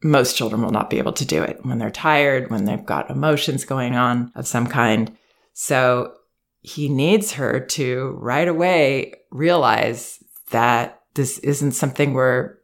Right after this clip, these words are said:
he's going to say, "Oh, yeah, sure, I'll get out of the bath. Absolutely, if you say so. Thank you for letting me know. It's time." He's going to resist, and he's going to maybe use this unconsciously as a venting experience.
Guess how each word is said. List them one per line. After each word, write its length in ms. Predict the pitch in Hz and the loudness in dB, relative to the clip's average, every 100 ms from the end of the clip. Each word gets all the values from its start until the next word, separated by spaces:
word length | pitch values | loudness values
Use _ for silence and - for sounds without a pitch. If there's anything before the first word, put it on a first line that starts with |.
| _ | _
he's 420 | _ - 147 143 | _ -10 -6 -4
going 200 | - 135 | 0 0
to 80 | 127 | 0
say, 300 | 127 123 127 | 0 0 0
"Oh, 140 | - 175 | 2 2
yeah, 200 | 170 151 | 4 2
sure, 320 | - 196 202 | 0 0 2
I'll 180 | 143 131 | 2 0
get 140 | 127 | -2
out 100 | 117 | -2
of 60 | 113 | -2
the 80 | 117 | 2
bath. 380 | 120 156 190 | 4 4 2
Absolutely, 520 | - 127 - - 139 123 | -6 -4 -2 0 2 0
if 120 | - | -4
you 80 | 127 | -6
say 180 | 123 | -4
so. 420 | - - 131 156 - - | -2 0 2 2 -2 -14
Thank 300 | - 143 139 | -6 -4 -2
you 80 | 151 | -4
for 160 | 143 151 | -2 -2
letting 220 | 147 156 | 0 0
me 80 | 156 | 0
know. 340 | 165 175 143 | 2 2 2
It's 160 | 147 - | 0 -4
time." 540 | 175 208 147 117 151 - _ _ _ _ _ | -2 0 2 0 -2 -6 _ _ _ _ _
He's 440 | - - 135 131 - | -12 -4 -4 -4 -8
going 420 | - 139 139 143 | -2 2 2 2
to 220 | - 135 | 0 0
resist, 640 | 127 160 95 92 - - - | -2 -2 0 -2 -2 -8 -4
and 240 | 123 113 | 0 0
he's 280 | - 127 123 | -2 -6 -6
going 580 | - - 139 139 156 147 | -10 -4 2 4 4 2
to 440 | - 120 110 - - | -4 -2 -4 -4 -4
maybe 380 | 120 135 131 | 0 0 0
use 580 | 131 - 131 156 208 208 | -2 -4 2 4 4 2
this 320 | - 123 120 | 0 -2 -2
unconsciously 840 | - 123 - 139 139 131 - 135 120 | -4 -4 0 0 0 -2 -2 -2 0
as 160 | 123 123 | -2 -2
a 40 | |
venting 440 | 117 123 120 123 | 0 0 0 -2
experience. 880 | 117 - - 98 - - - - - | -2 -4 -4 0 2 0 -4 -10 -10